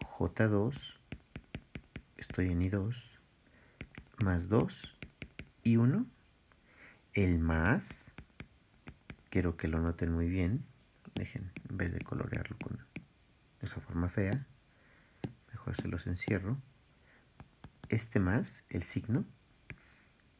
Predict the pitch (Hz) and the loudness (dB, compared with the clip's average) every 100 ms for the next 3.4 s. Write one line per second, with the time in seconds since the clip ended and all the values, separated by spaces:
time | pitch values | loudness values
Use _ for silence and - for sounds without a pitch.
0 | - _ _ - - - - 98 - 90 | -20 _ _ -20 -12 -8 -2 -2 0 -2
1 | 82 82 - 110 - 139 - - - - | 0 -2 -4 -4 2 0 0 -14 -16 -12
2 | - - - - - - 87 80 - 107 | -12 -14 -20 -20 0 6 6 6 8 10
3 | 107 - 214 | 10 8 4